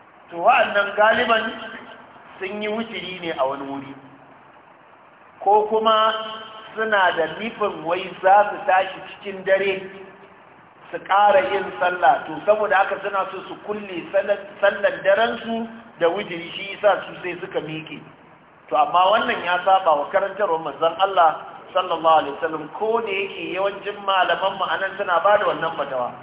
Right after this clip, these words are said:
Manzon Allah ce, "Innama ju'ila al-imam li yutamma bihi."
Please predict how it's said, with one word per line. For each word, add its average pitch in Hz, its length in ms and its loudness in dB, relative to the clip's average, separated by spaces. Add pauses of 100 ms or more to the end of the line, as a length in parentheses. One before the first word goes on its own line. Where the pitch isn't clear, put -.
(300)
Manzon 156 280 0
Allah 208 300 4
ce, 196 200 -8
"Innama 190 500 0 (100)
ju'ila 208 340 -4
al-imam 196 540 0 (520)
li 170 120 -10
yutamma 165 580 -2
bihi." - 280 -12